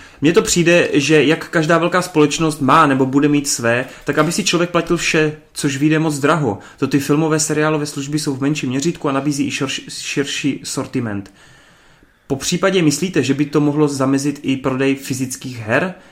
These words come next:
nebo že se udělají nějaké sběratelské edice? Filmy se sice taky stále prodávají, ale přeci jen ty hry jako nové mají vyšší cenu než nově vydaný film. To je fakt, no.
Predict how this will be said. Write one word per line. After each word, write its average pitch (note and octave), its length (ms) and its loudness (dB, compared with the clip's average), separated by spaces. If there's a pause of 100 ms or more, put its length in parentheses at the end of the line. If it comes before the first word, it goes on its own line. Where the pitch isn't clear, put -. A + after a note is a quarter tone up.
(120)
nebo D3+ 220 0
že D3+ 140 -2
se C#3+ 180 -2
udělají B2+ 540 0
nějaké B2 300 -2
sběratelské A#2 640 -6
edice? D3+ 420 -2 (360)
Filmy D#3 340 0
se D#3 120 -6
sice D3+ 240 -4
taky D#3+ 220 -6
stále A#2+ 300 -4
prodávají, A#2 560 -2
ale A#2 160 -4
přeci C#3 360 -4
jen C#3 100 0
ty C#3 100 0
hry C3 240 -2
jako B2+ 420 -2
nové A#2+ 380 -4
mají A#2+ 220 -6
vyšší A#2+ 260 -6
cenu A#2+ 260 -4
než A#2 200 -4
nově A#2 260 -4
vydaný A2 320 -4
film. G#2 400 -12
To A#2 80 -10
je A2 40 -10
fakt, A2+ 260 -10
no. G2 220 -12